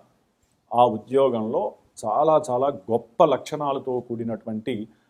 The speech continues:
అధికార ప్రాప్తి కలుగుతుంది. అట్లాగే అధికారుల వలన మన్ననలు పొందుతారు, అధికారులచే కీర్తింపబడతారు, రాజ సన్మానాలు కలుగుతాయి మేషరాశి వారికి.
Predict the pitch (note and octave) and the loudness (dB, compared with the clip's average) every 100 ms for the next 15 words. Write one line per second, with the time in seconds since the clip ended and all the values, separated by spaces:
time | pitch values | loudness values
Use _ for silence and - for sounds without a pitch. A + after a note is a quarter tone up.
0 | - G#2+ C3 C3+ C3 B2+ - B2 A#2+ - | -16 -10 -6 0 2 2 -2 -2 -2 -4
1 | C#3+ B2 A#2+ A#2+ A2+ G#2+ A#2+ A2 G2 _ | -8 -6 -4 -6 -8 -6 -4 -4 -6 _
2 | _ - A2 C#3+ C#3+ C#3 A#2 A#2+ B2 C3 | _ -16 -4 0 0 0 -2 -4 -4 2
3 | C#3+ C#3+ C#3 C#3 C3 B2 B2 F#2+ G#2 A#2+ | 4 4 4 2 0 0 -4 -8 -8 -2
4 | C#3+ D#3+ D#3+ D#3 B2 B2+ B2 B2 B2 A2+ | 0 0 0 -2 -6 -6 0 2 2 -2
5 | - _ _ - A#2 C#3 D3+ D#3 D3+ D3+ | -6 _ _ -6 -4 0 6 8 8 6
6 | C#3+ D3 C#3 - C3 C3+ E3 D#3 D3+ C3+ | 0 -2 -4 -4 -8 -6 -10 -6 -2 -2
7 | C3 B2+ A#2+ C3 A2+ A2 C3+ A#2 A2 B2+ | 0 0 2 0 0 -2 -2 -6 -6 -2
8 | D3 D3 D3 B2 A#2+ A#2+ B2 A#2 A2 - | 0 2 0 0 -4 -4 -4 -4 -6 -6
9 | C3 A#2 A#2 A2+ A2 - A2 F#2 | -6 -6 -6 -6 -6 -8 -8 -8